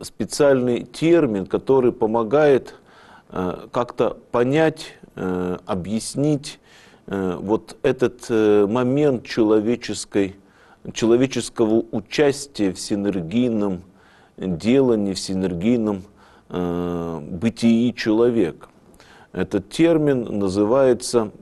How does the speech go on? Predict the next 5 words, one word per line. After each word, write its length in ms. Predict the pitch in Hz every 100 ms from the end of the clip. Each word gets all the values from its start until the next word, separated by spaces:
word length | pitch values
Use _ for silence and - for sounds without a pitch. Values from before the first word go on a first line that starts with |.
| - _
«произволение». 1160 | 117 131 143 123 92 104 123 127 120 87 78 - _ _ _ _ _ _ _ _ _ _
Э, 440 | - 82 82 82 80
то 120 | - 92
есть 220 | 87 -
некое, 600 | 139 151 127 110 101